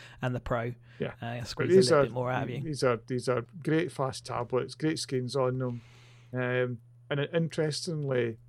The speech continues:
Speaker 2: now that I've, I mean, I've, I, I really enjoy the, I mean, I've had that twelve point nine Pro, I think, four years now. Um,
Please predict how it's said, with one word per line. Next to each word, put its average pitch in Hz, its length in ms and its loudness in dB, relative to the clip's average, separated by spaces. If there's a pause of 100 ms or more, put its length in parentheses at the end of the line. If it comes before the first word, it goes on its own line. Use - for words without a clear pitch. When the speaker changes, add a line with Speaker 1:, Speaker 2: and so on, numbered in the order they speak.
(580)
Speaker 2:
now 147 140 6
that 143 140 8
I've, 131 180 -6
I 151 80 -6
mean, 139 160 -2
I've, 127 120 -2
I, 143 100 -4 (180)
I 139 60 2
really 143 340 4
enjoy 127 320 6
the, 123 80 4
I 123 40 -2 (120)
mean, 131 140 0
I've 135 80 -6
had 202 180 -4
that 170 160 0 (240)
twelve 127 300 -6
point 123 200 0
nine 120 220 -6
Pro, 127 200 -2
I 165 60 -2
think, - 280 -10
four 127 360 0
years 139 380 -6
now. 220 200 -4 (800)
Um, 123 580 2